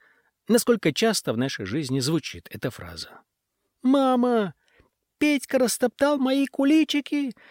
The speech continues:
я обиделся». «Лена не дала списать, я обиделась». «Преподаватель снизил оценку из-за прогулов, я обиделся».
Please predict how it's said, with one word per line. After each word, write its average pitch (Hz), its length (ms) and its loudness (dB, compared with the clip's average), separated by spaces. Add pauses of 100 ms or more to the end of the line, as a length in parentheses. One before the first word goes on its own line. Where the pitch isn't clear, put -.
(160)
я 294 540 0
обиделся». 311 1160 2 (1900)
«Лена 247 440 4
не 220 140 8
дала 240 400 6
списать, 269 920 -2 (300)
я 349 320 2 (100)
обиделась». 220 840 -2 (1200)
«Преподаватель 214 920 2 (360)
снизил 226 540 0
оценку 190 560 0
из-за 202 300 2
прогулов, 165 640 0 (220)
я 160 380 2
обиделся». 233 760 2